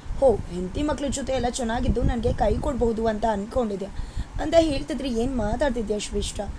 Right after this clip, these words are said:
ಎಲ್ಲ ಯಾಕಾಯ್ತು ಅಂತ ನೀನೇ ನೋಡಿದ್ಯಾ? ತನ್ಮಯ್ ಏನಾಯ್ತು ಅಂತ? ಮಕ್ಳಿಗೋಸ್ಕರ ಆ ರೀತಿ ಮಾತ್ ಕೊಡ್ಬೇಕಾಯ್ತು ಅಷ್ಟೇ" ಅಂದಾಗ, "ಆ ರೀತಿ ಮಾತ್ ಕೊಡ್ಬೇಕಾಯ್ತು ಅಂದ್ರೆ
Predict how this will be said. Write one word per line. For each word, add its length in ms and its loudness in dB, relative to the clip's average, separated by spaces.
ಎಲ್ಲ 180 4
ಯಾಕಾಯ್ತು 580 0
ಅಂತ 200 -2
ನೀನೇ 280 -2
ನೋಡಿದ್ಯಾ? 360 0
ತನ್ಮಯ್ 420 0
ಏನಾಯ್ತು 520 -2
ಅಂತ? 220 -4
ಮಕ್ಳಿಗೋಸ್ಕರ 680 0
ಆ 40 4
ರೀತಿ 280 -2
ಮಾತ್ 380 -4
ಕೊಡ್ಬೇಕಾಯ್ತು 640 0
ಅಷ್ಟೇ" 280 -2
ಅಂದಾಗ, 300 0
"ಆ 40 8
ರೀತಿ 220 -2
ಮಾತ್ 340 -4
ಕೊಡ್ಬೇಕಾಯ್ತು 680 -2
ಅಂದ್ರೆ 460 -4